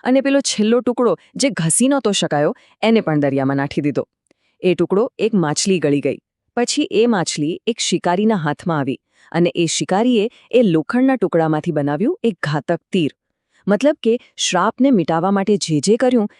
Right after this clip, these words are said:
એનાથી જ વિનાશના હથિયારો તૈયાર થઈ ગયા. કેવી અજીબ વાત.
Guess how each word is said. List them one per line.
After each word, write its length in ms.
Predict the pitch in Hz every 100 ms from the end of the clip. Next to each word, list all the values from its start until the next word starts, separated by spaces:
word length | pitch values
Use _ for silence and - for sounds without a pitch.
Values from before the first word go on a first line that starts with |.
| _ -
એનાથી 420 | 175 190 214 254
જ 100 | 170
વિનાશના 600 | 156 156 165 202 - 214
હથિયારો 560 | 170 160 - 190 202
તૈયાર 360 | 208 170 156 143
થઈ 180 | - 143
ગયા. 260 | 139 135 - _ _ _ _ _
કેવી 180 | 247 320
અજીબ 340 | 277 170 185
વાત. 160 | 143 127